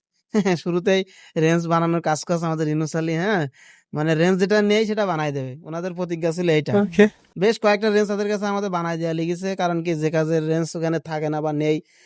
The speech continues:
Speaker 1: এগুলা রেঞ্জ সবসময় অ্যাভেলেবল সব জায়গায় থাকেও না, কিনতেও সব জায়গায় পাওয়া যায় না। আর মোটর জগতে সবচাইতে,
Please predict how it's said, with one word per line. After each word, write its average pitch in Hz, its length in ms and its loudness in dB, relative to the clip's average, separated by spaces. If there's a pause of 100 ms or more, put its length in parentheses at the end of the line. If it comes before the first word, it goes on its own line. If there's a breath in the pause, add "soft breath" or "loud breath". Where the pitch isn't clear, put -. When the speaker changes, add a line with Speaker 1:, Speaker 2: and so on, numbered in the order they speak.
(120 soft breath)
Speaker 1:
এগুলা 165 240 2
রেঞ্জ 170 180 2
সবসময় 175 340 -4
অ্যাভেলেবল 165 360 2
সব 160 180 -6
জায়গায় 165 160 -2
থাকেও 147 340 -4
না, 135 120 -4
কিনতেও 160 380 0
সব 180 220 -2
জায়গায় 170 180 0
পাওয়া 151 260 -2
যায় 131 140 -4
না। 127 120 -6 (920)
আর 147 140 2
মোটর 165 280 4
জগতে 175 300 2
সবচাইতে, 196 520 0